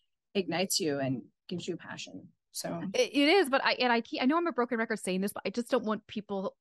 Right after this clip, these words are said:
Speaker 2: 'cause I think where I got stuck a lot of times is because I didn't feel struck by lightning, um, that I felt like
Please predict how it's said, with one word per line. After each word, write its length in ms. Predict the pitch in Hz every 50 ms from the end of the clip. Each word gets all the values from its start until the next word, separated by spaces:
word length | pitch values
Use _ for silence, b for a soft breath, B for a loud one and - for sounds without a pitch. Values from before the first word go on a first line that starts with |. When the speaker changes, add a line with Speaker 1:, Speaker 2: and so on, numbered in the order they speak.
| -
Speaker 2:
'cause 100 | - 233
I 60 | 220
think 240 | 220 - 285 285 262 -
where 220 | - 226 226 - -
I 120 | 202 202 214
got 220 | 220 214 - -
stuck 220 | - - 196 190
a 40 | -
lot 160 | 190 185 190
of 60 | 190 185
times 320 | - 185 180 180 180 180
is 140 | 175 170 -
because 220 | - 185 - 175
I 60 | 180 170
didn't 260 | 160 - 190 214 233
feel 220 | - - 302 277
struck 280 | 254 - - 277 269 -
by 160 | - 269 262
lightning, 600 | 269 269 269 285 - 226 269 277 285 277 277 262 - -
um, 580 | - 202 196 190 185 185 185 180 180 180 160 _ _ _ _ _ _ _ _ _ -
that 180 | 185 214 - -
I 120 | 180 208 - - - - - - - _ -
felt 460 | 220 208 208 214 208 214 190 - - -
like 240 | - 208 214 202